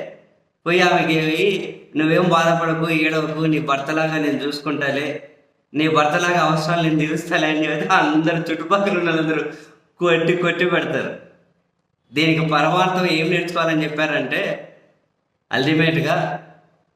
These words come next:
మనం ఏం మాట్లాడుతున్నాము, ఎంత గొప్పగా మాట్లాడుతున్నాము అన్నది కాదు అక్కడ,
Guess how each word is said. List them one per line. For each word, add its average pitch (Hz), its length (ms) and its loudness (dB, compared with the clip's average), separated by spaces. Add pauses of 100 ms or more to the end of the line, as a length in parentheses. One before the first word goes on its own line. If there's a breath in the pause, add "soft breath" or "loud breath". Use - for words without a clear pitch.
(440)
మనం 156 300 2
ఏం 147 340 0
మాట్లాడుతున్నాము, 185 800 0
ఎంత 160 220 0
గొప్పగా 160 420 -2
మాట్లాడుతున్నాము 165 1000 -2 (1080)
అన్నది 147 320 4
కాదు 151 260 2
అక్కడ, 151 240 -2